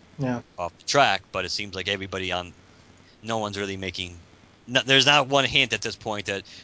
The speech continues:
Speaker 2: this is something that they're seriously considering doing, and maybe it's also 'cause of the end game, because plus it cha-, it does kinda change, it changes the perception of some characters that we already have seen, so maybe they don't wanna do that.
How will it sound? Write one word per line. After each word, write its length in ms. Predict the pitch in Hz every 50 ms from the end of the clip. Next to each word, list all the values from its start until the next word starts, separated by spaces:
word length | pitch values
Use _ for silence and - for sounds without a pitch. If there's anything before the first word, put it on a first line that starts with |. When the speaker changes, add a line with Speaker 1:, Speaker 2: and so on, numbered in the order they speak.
| - _ -
Speaker 2:
this 180 | 110 104 -
is 80 | - 95
something 260 | - 110 98 95 101 95
that 100 | 87 -
they're 100 | 95 90
seriously 640 | - - 107 101 98 90 - - 98 92 87 87 - - - - - - - - - - - - - _ _ _
considering 480 | - 98 92 - 104 98 92 87 82 82
doing, 340 | 80 92 98 92 82 78 78 82 80 82
and 380 | 85 85 85 85 85 82 82 80 82
maybe 180 | 101 101 95 95
it's 140 | 85 - 95
also 200 | 95 92 - 92
'cause 200 | 85 98 95 95
of 80 | 90 87
the 160 | 90 85 87
end 220 | 92 98 98 92
game, 280 | 87 85 85 80 80 80
because 220 | 82 80 85 80
plus 260 | 78 - - 98 -
it 80 | 101 92
cha-, 180 | - - 98 87 - - - - -
it 100 | 101 101
does 160 | 117 113 -
kinda 220 | - 104 95 90
change, 580 | - - - 107 104 101 92 87 85 - - - - - - - - - - - - _ _ -
it 80 | 98
changes 320 | - - 110 107 98 95 87
the 80 | 101
perception 500 | - - 85 - 101 98 92 - - 90
of 140 | 87 87 -
some 140 | - 92 87
characters 540 | - - 95 95 90 80 - - 90 82 -
that 120 | 90 82
we 140 | 87 87 87
already 240 | 85 85 82 82 80
have 100 | 76 -
seen, 300 | - 110 101 87 80 82 80
so 200 | - - 82 82
maybe 240 | 82 82 80 80 80
they 120 | 80 80
don't 140 | 80 80 76
wanna 180 | 78 78 78 80
do 140 | 82 80 78
that. 160 | 71 -